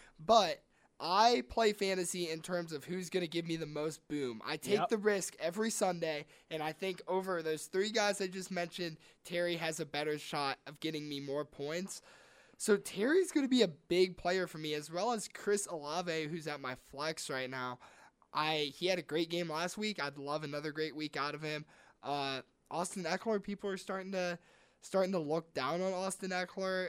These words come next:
Speaker 1: Um, that's just
Speaker 2: Mm-hmm.
Speaker 1: kinda how fantasy happens. They
Speaker 2: Yeah.
Speaker 1: have one game that they don't get twenty points, and everybody
Speaker 2: It's like, "Oh, he's bad."
Speaker 1: Yep, better drop him.
Speaker 2: We'll sell him now.
Speaker 1: <laughs> Yeah. But, uh, I, I think Austin will be pretty important, but I,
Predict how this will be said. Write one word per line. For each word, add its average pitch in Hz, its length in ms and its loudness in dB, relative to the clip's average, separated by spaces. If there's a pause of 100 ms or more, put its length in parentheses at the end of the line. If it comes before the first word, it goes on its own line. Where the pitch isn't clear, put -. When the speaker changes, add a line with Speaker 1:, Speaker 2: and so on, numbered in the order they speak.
Speaker 1:
Um, 127 380 -6
that's 143 220 -6
just 143 120 -4
Speaker 2:
Mm-hmm. 151 100 -4
Speaker 1:
kinda 151 120 -2
how 147 380 -2 (380)
fantasy 147 440 -4
happens. 147 460 -2
They 147 120 0
Speaker 2:
Yeah. 151 100 4
Speaker 1:
have 143 160 -4
one 143 220 0
game 143 280 0
that 143 140 -6
they 139 100 -2
don't 139 220 -2
get 139 160 -4
twenty 143 300 -6
points, 139 440 -6
and 131 100 -6
everybody 135 400 -4
Speaker 2:
It's 127 200 -10
like, 151 80 -2
"Oh, 170 120 4
he's 160 260 0
bad." 160 480 4
Speaker 1:
Yep, 208 200 10
better 208 200 8
drop 247 320 12
him. 220 180 8 (100)
Speaker 2:
We'll 170 160 2
sell 196 300 8
him 208 80 8
now. 190 380 10 (120)
Speaker 1:
<laughs> 202 140 8
Yeah. 185 300 8 (540)
But, 180 260 6
uh, 175 260 2
I, 165 180 2
I 160 140 -2
think 190 320 0
Austin 170 340 2
will 160 80 -4
be 156 140 -4
pretty 151 260 -6
important, 147 540 -8
but 160 280 -2
I, 262 200 -4